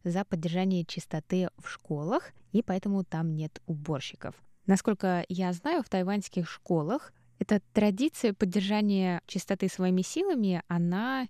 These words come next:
идет от, э, японского образования. Да, дети в школах убираются, и не только на субботник. И завтраки, и обеды, не могу сказать, точно ли во всех школах или не во всех, но в тех школах, в которых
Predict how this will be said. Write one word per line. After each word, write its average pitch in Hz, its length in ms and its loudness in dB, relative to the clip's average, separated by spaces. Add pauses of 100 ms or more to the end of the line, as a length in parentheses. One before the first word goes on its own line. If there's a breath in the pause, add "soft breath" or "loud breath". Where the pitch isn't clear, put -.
(160)
идет 196 520 0
от, 190 220 0 (120)
э, 160 280 0 (220)
японского 180 760 2
образования. 139 680 -6 (220)
Да, 202 220 6
дети 226 420 0
в 180 80 -6
школах 185 540 0 (140)
убираются, 208 560 4
и 185 80 4
не 180 140 4
только 196 260 0
на 185 100 4
субботник. 175 680 -4 (200)
И 185 540 6
завтраки, 220 800 0 (260)
и 185 300 6
обеды, 220 600 2 (280)
не 202 300 10
могу 226 220 4
сказать, 180 340 0
точно 175 280 0
ли 165 200 2
во 151 480 -4
всех 214 260 0
школах 185 440 0
или 165 80 4
не 165 160 2
во 165 120 -2
всех, - 420 -4
но 196 160 10
в 180 80 0
тех - 260 0
школах, 175 360 0
в - 60 -20
которых 170 520 -2